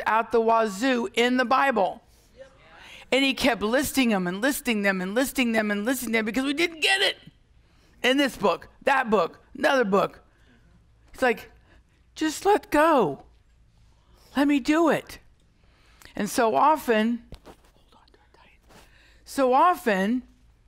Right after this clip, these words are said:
people, God says, "If you'll just give it to me, if you just give it to me."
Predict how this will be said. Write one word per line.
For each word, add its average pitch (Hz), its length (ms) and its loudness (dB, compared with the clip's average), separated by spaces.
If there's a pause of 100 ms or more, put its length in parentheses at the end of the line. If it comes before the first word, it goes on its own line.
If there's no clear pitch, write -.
(600)
people, 294 380 -2
God 240 340 0
says, 202 400 0
"If 214 180 -2
you'll 220 120 -2
just 226 360 -8
give 254 200 -4
it 240 140 -8
to 247 180 -6
me, 180 260 -10 (1300)
if 277 160 -8
you 294 100 -12
just 254 300 -12
give 370 180 -10
it 381 200 -8
to 370 180 -16
me." 381 420 -6